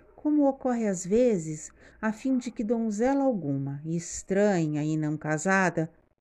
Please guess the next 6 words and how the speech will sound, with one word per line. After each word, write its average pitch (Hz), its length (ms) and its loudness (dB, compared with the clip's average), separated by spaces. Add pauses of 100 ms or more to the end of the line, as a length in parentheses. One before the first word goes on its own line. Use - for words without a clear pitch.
(160)
pise 214 280 -2
o 202 40 -2
paraíso. 196 800 -6 (1200)
Seguiu 160 680 -2
a 139 120 -2
ele 214 480 -2